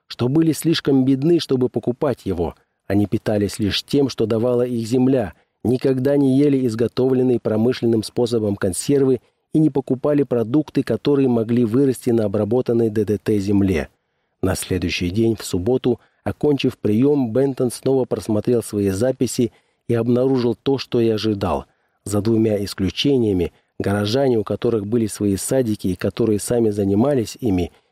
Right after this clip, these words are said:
никогда не жаловались на симптомы синдрома утомления. Он позвонил Хелен Андерсон.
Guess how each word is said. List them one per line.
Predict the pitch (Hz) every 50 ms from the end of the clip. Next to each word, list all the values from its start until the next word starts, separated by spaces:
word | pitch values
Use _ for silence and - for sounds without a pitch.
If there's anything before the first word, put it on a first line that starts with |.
| _ _
никогда | - 120 139 135 - 151 127 117 123 135 143 147
не | 143 131
жаловались | 113 107 123 131 131 135 127 127 127 120 -
на | 123 113
симптомы | - - 113 104 101 - - 127 131 131 127
синдрома | - - - 120 117 110 117 117 117 113 120
утомления. | 120 - 135 120 - 131 135 143 151 156 135 110 95 90 80 76 - _ _ _ _
Он | - 110 131 147 139
позвонил | - - 139 120 123 123 123 117 117 120 123 117
Хелен | - - - 117 107 107 110 113 -
Андерсон. | - 135 117 104 92 87 87 - - - 78 69 -